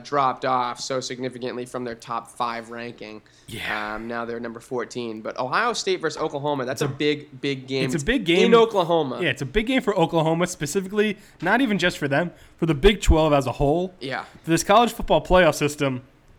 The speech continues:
Speaker 2: you need teams to actually do well in your conference to have a chance to be considered. Oklahoma, if they lose, will have two losses, basically out of the college football playoffs picture. But the Big Twelve then only has, like, Baylor, Texas, and again,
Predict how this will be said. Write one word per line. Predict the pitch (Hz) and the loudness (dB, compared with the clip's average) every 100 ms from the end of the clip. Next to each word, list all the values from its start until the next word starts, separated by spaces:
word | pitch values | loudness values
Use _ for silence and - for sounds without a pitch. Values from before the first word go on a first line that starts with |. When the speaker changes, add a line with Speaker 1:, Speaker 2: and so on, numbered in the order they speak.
| _ | _
Speaker 2:
you | 117 165 | -2 0
need | 202 202 226 - | 2 2 0 -2
teams | - 202 180 165 | -2 0 0 -2
to | - 165 | -4 -4
actually | 135 147 139 151 | 2 2 2 -2
do | 139 156 | 0 -2
well | 147 147 151 143 | 0 2 2 2
in | 143 135 | -2 -4
your | 135 | -4
conference | 135 143 143 143 135 | 0 0 0 -4 -4
to | |
have | 139 131 | -2 -2
a | 131 | -6
chance | - 143 139 | -6 -6 -4
to | |
be | 139 | -6
considered. | 147 165 165 107 - _ _ _ _ _ | -4 -4 -2 -4 -10 _ _ _ _ _
Oklahoma, | 165 170 185 175 190 175 135 - | -2 0 2 4 2 2 -2 -6
if | 127 | -6
they | 143 156 | -2 0
lose, | 165 175 151 143 - | 2 2 2 -2 -4
will | 135 | -2
have | 139 | -2
two | 139 226 | -2 -2
losses, | 202 190 180 190 180 - - _ 113 | 2 4 4 2 -2 -10 -20 _ 0
basically | 160 208 208 180 175 | 4 4 2 0 2
out | 160 | 2
of | |
the | 147 | 2
college | 151 139 139 | 2 2 0
football | 151 139 | -4 -4
playoffs | 123 151 160 156 156 | -4 0 2 2 0
picture. | - 160 - 160 160 - - - _ | -2 -4 -2 -4 -4 -8 -20 -20 _
But | 160 | -4
the | 151 | -4
Big | 147 214 226 | 2 0 2
Twelve | 214 180 | 0 2
then | 160 | 0
only | 165 165 156 | 0 0 0
has, | 147 143 143 139 | 2 2 2 -2
like, | 127 - | -6 -8
Baylor, | - 131 147 165 170 165 - _ _ | -4 0 0 2 0 0 -4 _ _
Texas, | - 165 165 160 160 156 147 _ _ _ | -2 -2 0 -2 -2 -2 -8 _ _ _
and | 117 | -10
again, | 127 143 147 | 0 2 0